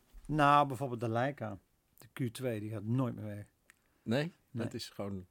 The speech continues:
Speaker 1: Ja, dat vind ik het summum van
Speaker 2: Ultiem.
Speaker 1: Ja, maar dat komt. Ik heb vroeger ooit een, eh, een M zes gehad, een analoge met een heel mooi klein lensje. En daar was ik al helemaal, als ik daar dia's van terug zag, dan denk ik, "Wow, dat vond ik echt zo mooi."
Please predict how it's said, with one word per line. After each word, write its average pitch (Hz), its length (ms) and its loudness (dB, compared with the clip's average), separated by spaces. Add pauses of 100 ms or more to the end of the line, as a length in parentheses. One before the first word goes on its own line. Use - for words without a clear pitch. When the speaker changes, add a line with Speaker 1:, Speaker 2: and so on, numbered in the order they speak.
(280)
Speaker 1:
Ja, 120 260 2
dat 104 100 -4
vind 113 120 -2
ik 107 100 -6
het 107 140 -12
summum 113 460 0
van 104 400 -6 (160)
Speaker 2:
Ultiem. 90 340 -6 (760)
Speaker 1:
Ja, 143 220 6
maar 156 80 8
dat 147 120 2
komt. 208 240 4
Ik 139 100 -4
heb 147 160 0
vroeger 190 320 0
ooit 151 260 2
een, 139 200 0
eh, 131 60 2 (360)
een 143 60 2
M 127 40 2
zes 139 260 0
gehad, 101 300 -6
een 120 100 -8
analoge 127 440 0
met 107 80 -4
een 110 60 -2
heel 143 140 0
mooi 127 200 0
klein 123 260 -2
lensje. 120 400 -2
En 117 180 -6
daar 110 120 -4
was 120 160 -4
ik - 80 -16
al 107 180 -4
helemaal, 113 760 -4
als 123 120 -8
ik - 60 -18
daar 110 160 -6
dia's 131 320 -2
van 117 100 -10
terug 135 240 -2
zag, 113 300 -6
dan 117 120 -8
denk 113 140 -6
ik, 104 60 -12
"Wow, 127 320 -10 (1000)
dat 127 140 -6
vond 113 140 -2
ik 110 100 -4
echt 95 140 -8
zo 123 180 2
mooi." 123 360 -2